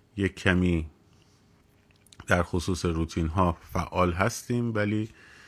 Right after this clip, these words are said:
از بعد از بیست و پنجم، اه، در واقع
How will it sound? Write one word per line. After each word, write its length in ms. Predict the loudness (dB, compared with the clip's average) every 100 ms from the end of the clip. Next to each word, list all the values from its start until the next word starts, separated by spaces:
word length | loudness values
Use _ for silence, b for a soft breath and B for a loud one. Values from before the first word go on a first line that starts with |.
| B B B
از 240 | -4 -2
بعد 280 | 0 2 4
از 180 | 2 0
بیست 280 | -4 -6 -6
و 60 |
پنجم، 760 | -2 0 0 0 -2 -2 -4 -8 _ _ _ _ b b b b -14 -8
اه، 440 | -6 -4 -6 -8 -10 _ _ _ _ _ _ _ _ _ -20 -20 _ _ -2
در 200 | 0 0
واقع 680 | -2 -4 0 0 2 -2